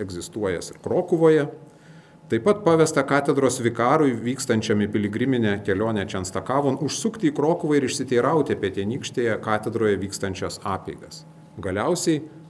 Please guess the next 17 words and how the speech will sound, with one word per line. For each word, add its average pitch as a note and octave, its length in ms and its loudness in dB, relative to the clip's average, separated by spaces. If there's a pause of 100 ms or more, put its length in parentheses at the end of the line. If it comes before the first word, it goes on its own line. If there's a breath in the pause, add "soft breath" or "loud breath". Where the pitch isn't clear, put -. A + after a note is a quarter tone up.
(220)
tūkstantis F#2+ 480 -6
šeši F#2+ 240 -8
šimtai G2+ 320 -6
keturiasdešimt F#2+ 640 -4
devintaisiais G2+ 640 -2
metais C3 400 -2
Vilniaus C#3 320 0
sufraganams A#2+ 640 -2
buvo G#2+ 240 0
pateiktas B2 480 -2
iškilmių C3 480 -4
sąrašas, C#3 560 0
kurių A2+ 220 0
metu G#2+ 260 -2
sumą E3 380 2
Krokuvos A#2+ 460 -2
katedroje A2+ 500 0